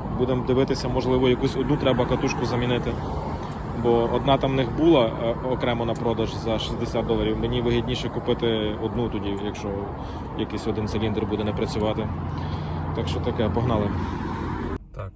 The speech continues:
політ нормальний. Їду. Машина не глохне поки що. Дивіться, як гарно гори видно зараз. Мені зелене світло. Трясеться.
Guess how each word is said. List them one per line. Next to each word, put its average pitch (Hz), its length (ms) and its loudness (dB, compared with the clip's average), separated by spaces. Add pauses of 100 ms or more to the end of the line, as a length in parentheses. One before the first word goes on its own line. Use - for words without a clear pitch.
(120)
політ 110 280 -8
нормальний. 117 600 -6 (720)
Їду. 117 480 -8 (540)
Машина 104 420 -10
не 101 120 -8
глохне 107 480 -8
поки 117 160 -14
що. - 180 -14 (1400)
Дивіться, - 360 -4
як - 120 -4
гарно - 240 -4 (100)
гори 110 160 -6
видно 107 260 -6
зараз. 107 340 -6 (2250)
Мені - 180 6
зелене - 320 8
світло. - 380 4 (2000)
Трясеться. - 760 10